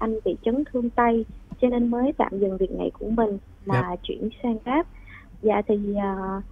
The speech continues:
Speaker 1: mà em thì em thấy thời điểm đó rap nó không có, giống như là nó chưa nổi trội trong thị trường âm nhạc của Việt Nam lắm á. Vậy anh có thể cho em cũng như các, ừ, fan, các khán giả biết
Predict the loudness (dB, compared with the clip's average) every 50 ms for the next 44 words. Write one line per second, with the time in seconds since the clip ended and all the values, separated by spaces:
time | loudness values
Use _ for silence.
0 | -16 -16 -6 -2 0 2 4 6 6 6 8 6 4 4 4 2 2 2 4 4
1 | 4 4 4 0 -2 0 0 0 0 0 -2 -4 0 2 4 4 4 2 2 0
2 | 0 0 -2 -2 -2 -2 -2 -2 0 0 2 2 2 2 0 0 -2 -4 -6 -16
3 | -20 -20 -20 -20 -20 -20 -10 -6 -4 -2 0 2 4 4 4 4 4 2 -2 2
4 | 4 4 4 6 6 6 6 4 4 4 2 0 0 0 0 2 2 4 4 2
5 | 0 2 2 2 2 2 0 -2 -4 -6 -8 -6 -4 -4 0 0 0 0 0 -2
6 | 0 2 2 2 2 2 2 2 2 0 0 -2 -2 0 0 0 -2 -4 -6 -16
7 | -18 -18 -6 -2 0 0 0 0 0 0 0 0 0 -2 -2 -2 0 0 2 2
8 | 2 0 -2 -2 -2 -2 -2 -2 -2 -4 -4 -2 0 0 0 0 0 -2 -2 -4
9 | -10 -2 0 0 0 0 -2 0 2 2 4 4 2 2 0 0 -2 -2 -2 2
10 | 0 0 0 0 -4 -4 -6